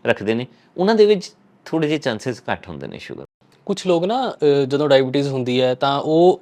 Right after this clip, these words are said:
Speaker 2: ਬੋਇਲਡ ਖਾਣਾ ਖਾਣ ਲੱਗ ਜਾਂਦੇ ਨੇ ਕਿ ਸਬਜ਼ੀਆਂ ਬੋਇਲ ਕਰਕੇ ਖਾ ਲਈਆਂ ਅਸੀਂ, ਜਾਂ ਕਣਕ ਦੀ ਗੱਲ ਕਰੀਏ ਤਾਂ ਕਣਕ ਛੱਡ ਦਿੰਦੇ ਨੇ ਕਿ ਕਣਕ ਦਾ ਆਟਾ ਜਿਹੜਾ ਹੈ ਉਹ ਸ਼ੂਗਰ ਨੂੰ ਵਧਾਉਂਦਾ ਹੈ, ਕੋਈ ਹੋਰ ਆਟਾ ਜਿਹੜਾ ਉਹ ਯੂਜ਼ ਕਰ ਲਿਆ। ਇਹਦੇ ਨਾਲ ਕੋਈ ਸੋਲੂਸ਼ਨ ਹੁੰਦਾ ਇਹਦਾ?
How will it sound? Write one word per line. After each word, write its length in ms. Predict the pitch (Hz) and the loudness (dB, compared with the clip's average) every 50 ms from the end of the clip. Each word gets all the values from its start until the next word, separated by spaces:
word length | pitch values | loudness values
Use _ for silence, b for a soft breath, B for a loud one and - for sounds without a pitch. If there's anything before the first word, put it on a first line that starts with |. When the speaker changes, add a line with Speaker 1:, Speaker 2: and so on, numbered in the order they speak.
| - | -8
Speaker 2:
ਬੋਇਲਡ 560 | 160 143 127 135 131 135 135 139 143 143 156 | -6 0 6 6 8 8 8 6 4 2 2
ਖਾਣਾ 260 | - 151 143 131 135 135 | 0 0 -2 -2 -2 -2
ਖਾਣ 240 | - 139 131 127 | 0 -2 0 0
ਲੱਗ 140 | 127 123 113 | 0 -2 -2
ਜਾਂਦੇ 220 | 110 107 110 110 113 | -4 -6 -6 -6 -6
ਨੇ 80 | 113 | -6
ਕਿ 60 | 117 | -6
ਸਬਜ਼ੀਆਂ 360 | 123 - 127 117 117 123 127 123 | -4 -4 -4 -4 -4 -6 -6 -4
ਬੋਇਲ 340 | 117 117 120 117 117 120 | 0 2 2 2 2 0
ਕਰਕੇ 300 | 113 127 120 120 - 127 | -2 -4 -4 -4 -4 -6
ਖਾ 160 | 110 - 117 113 | -6 -4 -4 -4
ਲਈਆਂ 300 | 110 110 113 113 110 110 | -4 -6 -8 -8 -8 -8
ਅਸੀਂ, 320 | - - 113 113 113 113 | -8 -8 -8 -8 -8 -4
ਜਾਂ 420 | 110 123 120 123 127 131 135 139 139 b b b b b b _ - | 0 2 2 4 4 4 2 0 -4 b b b b b b _ 2
ਕਣਕ 240 | - 160 175 190 196 | 4 6 6 6 6
ਦੀ 160 | 196 208 180 | 6 6 8
ਗੱਲ 160 | 170 151 143 | 8 8 8
ਕਰੀਏ 260 | 147 156 147 143 156 160 | 6 2 2 2 2 2
ਤਾਂ 100 | 185 - | 0 0
ਕਣਕ 320 | - - 165 170 160 175 | 0 0 0 2 0 0
ਛੱਡ 220 | - 170 151 123 | 2 4 4 4
ਦਿੰਦੇ 240 | 123 120 127 123 127 | 2 0 0 0 0
ਨੇ 120 | 123 123 123 | 0 0 -2
ਕਿ 100 | 151 143 | -4 -2
ਕਣਕ 300 | - 147 139 143 143 147 | -2 0 -2 -2 0 0
ਦਾ 120 | 143 151 | 2 2
ਆਟਾ 240 | 143 135 - 147 139 | 2 2 0 0 0
ਜਿਹੜਾ 180 | 131 135 135 | 0 0 0
ਹੈ 60 | 139 139 | 2 2
ਉਹ 100 | 147 147 | 2 0
ਸ਼ੂਗਰ 320 | - - 135 123 135 117 | 0 -2 -2 -2 -2 -2
ਨੂੰ 120 | 127 131 | -2 -4
ਵਧਾਉਂਦਾ 380 | 127 135 139 139 131 120 117 123 | -2 0 2 2 2 2 0 0
ਹੈ, 80 | 120 120 | 0 0
ਕੋਈ 180 | - 143 143 | 0 0 -2
ਹੋਰ 240 | 135 135 127 127 127 | 0 0 0 0 0
ਆਟਾ 240 | 131 127 - 135 127 | 0 0 -2 -4 -2
ਜਿਹੜਾ 220 | 120 127 131 139 | -2 0 0 0
ਉਹ 40 | 139 | 0
ਯੂਜ਼ 240 | 139 131 131 123 - | 0 -2 -4 -4 -4
ਕਰ 200 | - 127 123 113 | -4 -4 -4 -2
ਲਿਆ। 140 | 117 120 127 | -2 -2 0
ਇਹਦੇ 200 | 147 160 175 196 | 0 0 2 2
ਨਾਲ 140 | 196 196 | 2 2
ਕੋਈ 240 | 190 196 196 190 170 | 2 0 0 0 0
ਸੋਲੂਸ਼ਨ 380 | 160 - - 156 156 143 - 170 | -2 -2 0 0 0 0 0 0
ਹੁੰਦਾ 240 | 160 151 160 196 233 | 0 0 -2 -2 -2
ਇਹਦਾ? 180 | 247 214 185 | -2 -4 -6